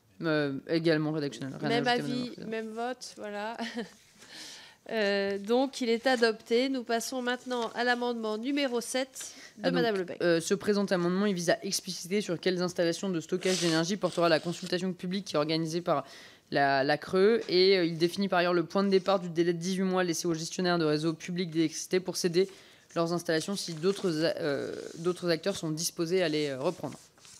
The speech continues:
Speaker 2: Merci. Y a-t-il des interventions ? Auquel cas, je vous propose qu'on passe maintenant, euh, d'abord au vote sur l'article, sur l'amendement numéro sept. Qui est pour ?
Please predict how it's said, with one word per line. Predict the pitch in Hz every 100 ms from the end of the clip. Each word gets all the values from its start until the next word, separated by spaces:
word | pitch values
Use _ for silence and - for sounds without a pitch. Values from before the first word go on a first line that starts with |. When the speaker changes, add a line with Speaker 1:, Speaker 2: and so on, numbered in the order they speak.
| - - - - - - - - - - - - -
Speaker 2:
Merci. | 254 254 - 208 -
Y | 226
a-t-il | 233 247
des | 247 240
interventions ? | 233 254 240 240 - 190 175 - - _ _ - - _ - - - _ _ _ -
Auquel | 262 269 285 -
cas, | 240 208
je | 214
vous | 254
propose | 285 277 226 208
qu'on | - 277
passe | 262 233 -
maintenant, | 254 240 240 220 208 185 -
euh, | 196 180 175
d'abord | 170 190 170
au | 170
vote | 175 262 262
sur | 220
l'article, | 180 185 - - 180 160 -
sur | - 214 165
l'amendement | 165 233 262 247 240
numéro | 240 214 196
sept. | 185 247 269 -
Qui | - 254
est |
pour ? | 233 240 214 175